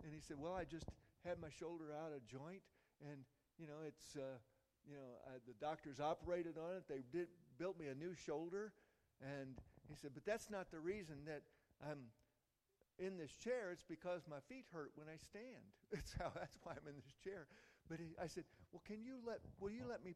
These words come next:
pray for you?" He says, "Yes." And so I just put my hands on his shoulder and I prayed for him. You see, it's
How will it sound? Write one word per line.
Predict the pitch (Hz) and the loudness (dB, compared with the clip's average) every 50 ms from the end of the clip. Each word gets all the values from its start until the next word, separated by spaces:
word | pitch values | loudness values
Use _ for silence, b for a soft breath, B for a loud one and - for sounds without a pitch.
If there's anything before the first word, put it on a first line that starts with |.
| - - | -4 -4
pray | - 208 190 185 - | -4 -4 -4 -4 -4
for | - 139 117 | -6 -6 -6
you?" | 113 107 101 90 - - b b b b b b b _ _ - | -6 -6 -8 -10 -14 -20 b b b b b b b _ _ -12
He | 131 117 | -12 -10
says, | - - 123 104 - | -6 -6 -6 -6 -4
"Yes." | 110 107 107 101 95 92 - - - - - - - _ b b b b b b b b - 107 | -4 -4 -4 -4 -6 -10 -12 -16 -18 -16 -16 -18 -20 _ b b b b b b b b -18 -12
And | - | -4
so | - 139 | -2 0
I | 139 156 185 | 0 0 -2
just | 180 175 143 - - | -4 -6 -8 -6 -6
put | 170 156 - | -8 -6 -6
my | 139 135 123 110 120 | -6 -6 -6 -6 -6
hands | 156 170 160 160 151 151 | -8 -8 -8 -10 -6 -6
on | 151 143 135 | -6 -4 -4
his | 131 131 - - | -6 -8 -10 -8
shoulder | - 165 175 160 135 123 | -6 -6 -6 -6 -8 -10
and | 120 120 127 | -10 -12 -12
I | 139 135 - - - | -14 -14 -14 -10 -8
prayed | 160 175 185 175 - | -8 -8 -8 -10 -12
for | 143 127 117 | -12 -10 -10
him. | 110 - B B B B | -12 -14 B B B B
You | - 180 | -6 -4
see, | 170 - 196 185 175 156 B B B B B B - - | -2 2 2 2 2 2 B B B B B B -6 4
it's | - 196 175 - - | 6 6 6 6 2